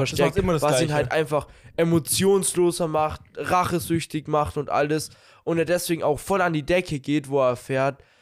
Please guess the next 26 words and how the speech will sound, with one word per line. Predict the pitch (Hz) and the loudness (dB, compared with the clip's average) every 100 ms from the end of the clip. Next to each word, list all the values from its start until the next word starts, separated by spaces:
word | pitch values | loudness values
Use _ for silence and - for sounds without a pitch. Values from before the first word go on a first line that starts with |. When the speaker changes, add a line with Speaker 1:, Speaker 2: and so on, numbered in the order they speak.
| _ - | _ 0
Speaker 1:
wer | 156 147 | 2 4
halt | 147 139 - _ _ - | 2 0 -4 _ _ -2
eigentlich | 147 147 127 147 | -2 -2 -2 -2
wirklich | 180 139 147 139 _ _ _ _ _ | -2 -2 -6 -6 _ _ _ _ _
sein | - 135 147 | -4 -4 0
Opa, | 170 151 147 135 - _ _ - | 0 0 0 0 -4 _ _ -4
äh, | 131 123 - - 214 | -2 -2 -8 -12 0
Speaker 2:
Ja. | 175 151 - _ - 120 _ _ | 2 2 -4 _ -20 -20 _ _
Speaker 1:
oh, | 131 | -6
auch | 127 135 151 170 180 | -4 -2 4 6 6
Speaker 2:
Onkel, | 160 | 4
Speaker 1:
mies | 165 151 143 | 4 4 4
in | 180 | 0
die | 165 | 2
Speaker 2:
ja. | 151 147 | 4 4
Speaker 1:
Falle | 139 | 2
getappt, | 143 147 127 - - | 0 -4 -6 -12 -4
seinen | 156 170 | -2 0
Onkel | 196 208 170 143 | 0 0 0 -6
gekillt | 143 - 147 151 - | -6 -2 0 0 0
hat | 151 165 - - - | -2 -2 -6 -14 -6
und | 160 151 | -2 2
will | 180 151 | 2 2
halt | 143 127 | -2 -2
miese | 156 175 156 147 | -4 -4 -2 -2
Rache, | 131 135 - 131 | 0 -2 -2 -4